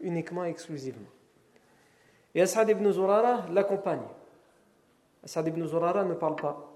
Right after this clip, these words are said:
mais lui, lui, comme, comme on avait dit, lui ouvre les portes dans le sens où c'est lui qui le présente aux gens. Et quand les gens voient As'ad ibn Zurara, qui était très respecté, c'était le doyen Naqib ou Bani Najjar, le doyen de la tribu des Bani Najjar, les gens, ils écoutent Mus'ab ibn Umayr.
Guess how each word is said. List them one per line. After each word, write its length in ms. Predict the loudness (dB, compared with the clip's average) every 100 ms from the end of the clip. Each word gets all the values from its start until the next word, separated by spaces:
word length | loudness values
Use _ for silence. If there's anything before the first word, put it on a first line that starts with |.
| -20 _ _ _ _
mais 80 | -6
lui, 180 | -4 -4
lui, 280 | -2 -2 -2
comme, 360 | -2 -2 -2
comme 140 | -6 -4
on 60 |
avait 160 | -4 -4
dit, 120 | -6
lui 180 | -6 -4
ouvre 260 | -2 0 -2
les 80 |
portes 380 | -2 -4 -8 -10
dans 120 | -8
le 120 | -6 -6
sens 300 | -8 -8 -10
où 40 |
c'est 160 | -10 -8
lui 180 | -8
qui 100 | -6
le 100 | -6
présente 400 | -6 -6 -6 -6
aux 60 | -6
gens. 220 | -6 -6 -6 -18 -20 _ _ -12
Et 40 |
quand 140 | -4
les 120 | -2 -2
gens 140 | -4
voient 160 | -2 -4
As'ad 260 | -4 -6
ibn 180 | -4 -6
Zurara, 420 | -6 -4 -4 -4
qui 120 | -8
était 140 | -12 -12
très 200 | -10 -8
respecté, 520 | -8 -10 -12 -8 -8
c'était 260 | -8 -10 -8
le 80 |
doyen 420 | -6 -2 -2 -2 -6 -10
Naqib 320 | -12 -8 -8
ou 60 | -6
Bani 240 | -6 -6
Najjar, 400 | -6 -8 -4 -6 -4
le 80 | -6
doyen 320 | -2 -2 -2
de 80 | -2
la 100 | -4
tribu 260 | -6 -8
des 100 | -6
Bani 220 | -4 -4 -6
Najjar, 440 | -6 -4 -2 -2 -6 -18 -20 -20 -20 -20 -12
les 100 | -6
gens, 140 | -2 -2
ils 200 | -2 -4
écoutent 300 | -4 -6 -6
Mus'ab 300 | -6 -4 -4
ibn 140 | -4
Umayr. 320 | -6 -6 -10